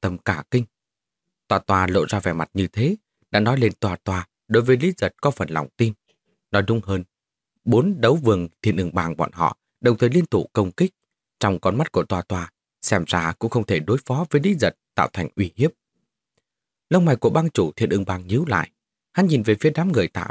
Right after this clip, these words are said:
Vũ. Trên mặt đám người Tạ Vũ cũng thể hiện bộ dạng xem náo nhiệt.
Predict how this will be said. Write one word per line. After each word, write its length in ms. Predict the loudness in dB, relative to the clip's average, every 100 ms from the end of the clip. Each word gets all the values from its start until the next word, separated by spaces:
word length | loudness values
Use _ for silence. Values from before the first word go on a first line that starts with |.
| -2
Vũ. 200 | -2 -2 -8 _ _ _ _
Trên 160 | -2 -2
mặt 140 | -4
đám 180 | -2 -2
người 140 | -2
Tạ 240 | -4 -6 -2
Vũ 220 | 0 0 -2 _ _
cũng 160 | 0 0
thể 140 | 0
hiện 180 | 0 -2 -2
bộ 220 | -2 -2
dạng 180 | -2 -4 -6 -4
xem 280 | -2 -2 -4
náo 140 | -4
nhiệt. 240 | -2 -4